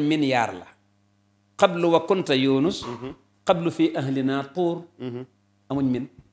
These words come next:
Speaker 2: Déedéet.
Speaker 1: Qablu wa kunta
Speaker 2: Mhm.
Speaker 1: Yunus.
Speaker 2: Mhm.
Speaker 1: Qablu fi ahlina
Speaker 2: Mhm.
Speaker 1: Tuur amuñu min.
Speaker 2: Est-ce que.
Speaker 1: Mhm.
Speaker 2: Macha Allah.
Speaker 1: Mhm.
Speaker 2: Jërëjëf Serigne Makhtar Kébé. Beneen laaj bi Serigne Makhtar mooy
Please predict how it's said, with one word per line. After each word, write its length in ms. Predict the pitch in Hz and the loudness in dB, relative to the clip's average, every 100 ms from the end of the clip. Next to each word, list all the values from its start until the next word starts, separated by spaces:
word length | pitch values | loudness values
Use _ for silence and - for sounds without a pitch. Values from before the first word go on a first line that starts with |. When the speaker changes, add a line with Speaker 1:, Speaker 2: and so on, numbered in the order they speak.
| _ _ - _ _ _ _ _ - | _ _ -20 _ _ _ _ _ -14
Speaker 2:
Déedéet. 280 | 107 87 - | -14 -8 -4
Speaker 1:
Qablu 300 | 185 185 151 | -4 -2 0
wa 100 | 151 | 0
kunta 460 | 151 175 139 113 - - | 0 -4 -4 -8 -10 -14
Speaker 2:
Mhm. 220 | 123 123 | -12 -8
Speaker 1:
Yunus. 500 | 139 156 160 202 - 123 | -2 0 0 -4 -10 -14
Speaker 2:
Mhm. 180 | 117 120 _ | -16 -18 _
Speaker 1:
Qablu 280 | - 175 170 | -2 -2 -4
fi 260 | - 175 - | -4 -4 -4
ahlina 520 | 151 151 147 151 185 _ | -4 -2 -2 -6 -10 _
Speaker 2:
Mhm. 140 | 117 120 | -10 -2
Speaker 1:
Tuur 240 | 180 170 196 - _ - | 0 0 -6 -18 _ -6
amuñu 220 | 139 127 | -2 -2
min. 120 | 104 - _ - - - _ - | -6 -12 _ -20 -20 -20 _ -18
Speaker 2:
Est-ce 180 | - | -18
que. 100 | - 92 95 | -16 -18 -16
Speaker 1:
Mhm. 240 | 98 98 95 _ _ | -16 -18 -20 _ _
Speaker 2:
Macha 240 | 120 - 87 | -14 -12 -18
Allah. 220 | - _ _ 113 | -20 _ _ -16
Speaker 1:
Mhm. 240 | 95 107 - _ - - _ _ _ | -12 -14 -16 _ -20 -20 _ _ _
Speaker 2:
Jërëjëf 260 | 135 156 160 | -6 -6 -6
Serigne 240 | 165 151 | -6 -6
Makhtar 380 | 143 139 131 131 | -6 -6 -8 -6
Kébé. 460 | 131 135 156 160 - - _ _ _ _ | -8 -6 -6 -8 -16 -20 _ _ _ _
Beneen 260 | 180 202 170 | -4 -2 -2
laaj 160 | 151 131 | -4 -6
bi 200 | 143 175 | -14 -14
Serigne 260 | 175 160 160 | -14 -10 -8
Makhtar 340 | 156 151 147 | -8 -6 -6
mooy 300 | 143 135 127 | -6 -8 -8